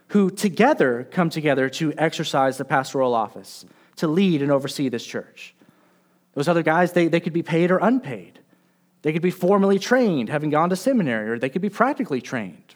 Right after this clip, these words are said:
within the church. They could be hired to come in and do that, or they could just be elevated from within the church. But rather than having everything that a pastor is and does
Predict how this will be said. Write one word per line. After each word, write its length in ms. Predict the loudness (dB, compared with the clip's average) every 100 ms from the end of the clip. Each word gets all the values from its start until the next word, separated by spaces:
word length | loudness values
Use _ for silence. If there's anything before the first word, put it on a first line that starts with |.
| -10
within 200 | -4 -4
the 80 | -2
church. 540 | -2 -4 -6 -18 -20 _ _ _ _ _
They 100 | -4
could 120 | 0
be 80 | 0
hired 640 | 2 2 2 0 -4 -8 -14 _ _
to 100 | -6
come 240 | 0 2
in 140 | 2 0
and 100 | -2
do 120 | -4
that, 280 | -6 -8 -4
or 220 | -2 0
they 100 | -2
could 140 | -4 -8
just 140 | -8
be 120 | -6
elevated 500 | -2 -2 0 -2 -2
from 140 | -4 -4
within 220 | -2 -2
the 60 |
church. 500 | -2 -6 -12 -16 -20 -20 _ _ -20 -20 -4
But 140 | 2 2
rather 420 | 4 4 6 4
than 160 | 2 4
having 560 | 4 2 2 0 -2 0
everything 580 | 2 2 0 2 2
that 120 | 2 0
a 60 |
pastor 400 | 0 0 0 -2
is 280 | 2 4 4
and 160 | 0 2
does 460 | 2 2 0 -4